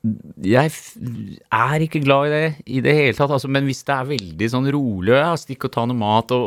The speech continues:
og bare, det viktigste, altså jeg er kjempeglad i mat, det viktigste er å slappe av. Slapper du av, så er maten god, mener jeg.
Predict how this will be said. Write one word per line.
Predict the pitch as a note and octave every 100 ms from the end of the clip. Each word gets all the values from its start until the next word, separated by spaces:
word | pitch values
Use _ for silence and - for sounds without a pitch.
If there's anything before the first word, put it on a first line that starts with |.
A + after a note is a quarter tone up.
| B2
og | A2+
bare, | A2+ A#2 A2 - - - _ _ -
det | G#2 D3+
viktigste, | D3 E3 - - F#2+ - - D#3
altså | G#2+ A#2+
jeg |
er | -
kjempeglad | - C3 D#2+ F2 F#2 A#2+
i |
mat, | A#2+ C3+ - - _ _ _ _ - -
det | G2 A#2
viktigste | B2+ C3 - - - - A2+
er | G2
å |
slappe | - - A#2+ - _ - F#2
av. | D#2+ _ _ _ _ _ _ _ _ _ _ _ _
Slapper | - - C3 _ - F#2
du | A2
av, | B2+
så | B2 A2+
er | G2
maten | E2+ E2 -
god, | F2+ D#2+ D#2 _ _ _ _ _ _ _ _ _ _ _ _ _ E2 _ -
mener | G#2 F#2+ D#2+
jeg. | D#2+ D2